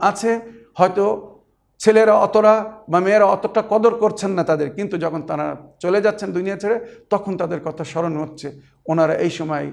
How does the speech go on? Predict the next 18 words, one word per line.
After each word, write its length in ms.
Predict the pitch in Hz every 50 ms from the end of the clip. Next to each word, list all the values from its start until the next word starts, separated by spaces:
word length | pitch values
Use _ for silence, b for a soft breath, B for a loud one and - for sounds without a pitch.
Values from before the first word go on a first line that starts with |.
| 143 -
এইভাবে 360 | - 175 185 170 165 156 156 160
উপদেশ 440 | 165 139 190 185 156 160 151 123
দিতেন, 280 | 127 151 151 156 156 143
এইভাবে 400 | 131 - 160 151 151 147 147 139
করতে 320 | - 156 175 170 - 160
বলতেন, 380 | 151 156 156 147 - 156 139 135 135 B B B B B B -
কত 160 | - 175 180 208
একটা 260 | 190 180 - 190 165
সুন্দর 380 | - - 175 175 175 185 180
উপদেশ 440 | 175 170 - - 175 156 170 170 143
দিতেন। 320 | 135 165 151 160 156 147 135 139 b b b b b b b -
এইভাবে 500 | - 220 240 214 214 190 185 190 - -
প্রতি 420 | - - - - 269 269 - 330
জিনিসটা, 640 | 254 202 240 240 262 240 - - - 170 143 135 127 - - - - _ _ -
অনেক 440 | 214 254 277 311 320 320 320 262 -
জিনিস 300 | - 220 214 220 214 226
আমাদের 320 | - 185 190 190 180 180
সামনে 300 | 160 - 170 175 180 175